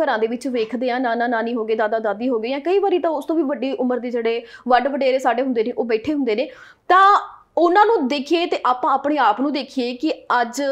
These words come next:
ਪੱਚੀ ਤੋਂ ਤੀਹ ਸਾਲ ਦੀ ਉਮਰ ਦੇ ਵਿੱਚ ਅਸੀਂ ਪ੍ਰੋਪਰ ਪੌੜੀਆਂ ਨਹੀਂ ਚੜ੍ਹ ਪਾਉਂਦੇ, ਪ੍ਰ-,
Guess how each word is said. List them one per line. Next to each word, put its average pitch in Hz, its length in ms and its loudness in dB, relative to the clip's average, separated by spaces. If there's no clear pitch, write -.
ਪੱਚੀ 285 300 -2
ਤੋਂ 311 140 -4
ਤੀਹ 339 200 2
ਸਾਲ 392 220 0
ਦੀ 262 100 -4
ਉਮਰ 226 180 -2
ਦੇ 220 160 0
ਵਿੱਚ 233 220 -4
ਅਸੀਂ 254 180 -6
ਪ੍ਰੋਪਰ 254 480 0
ਪੌੜੀਆਂ 254 440 -2
ਨਹੀਂ 294 100 0
ਚੜ੍ਹ 269 180 -2
ਪਾਉਂਦੇ, 254 380 -2
ਪ੍ਰ-, - 280 -6